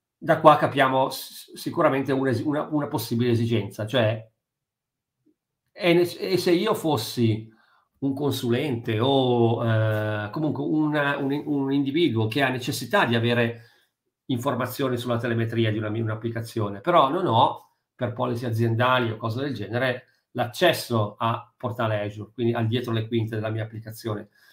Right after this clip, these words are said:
Come potrei, eh, essere informato di ciò che avviene all'interno della mia applicazione, ricevere magari statistiche sulla telemetria, su come una, viene utilizzata una mia applicazione, su che problemi ha avuto magari nell'ultima settimana,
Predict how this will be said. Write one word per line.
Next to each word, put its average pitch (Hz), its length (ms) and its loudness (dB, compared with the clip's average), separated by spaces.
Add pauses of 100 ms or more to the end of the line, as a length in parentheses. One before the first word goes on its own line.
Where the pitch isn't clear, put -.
(160)
Come 147 180 -2
potrei, 123 640 6 (520)
eh, 113 680 4
essere - 360 -2
informato 139 540 -4
di 117 120 -4
ciò 117 120 -6
che 127 100 -6
avviene 120 320 0
all'interno 120 380 0
della 113 160 0
mia 117 140 0
applicazione, 127 960 -2 (200)
ricevere 131 560 0
magari 120 360 2
statistiche 120 600 -6
sulla 117 200 -2
telemetria, 120 640 -2
su 123 120 -8
come 113 200 -2
una, 117 260 2
viene 117 180 2
utilizzata 117 540 0
una 113 100 -2
mia 113 140 0
applicazione, 123 720 -4
su 117 160 -8
che 117 140 -10
problemi 113 360 -4
ha 107 60 2
avuto 113 300 0
magari 107 300 -2
nell'ultima 110 420 -4
settimana, 113 840 0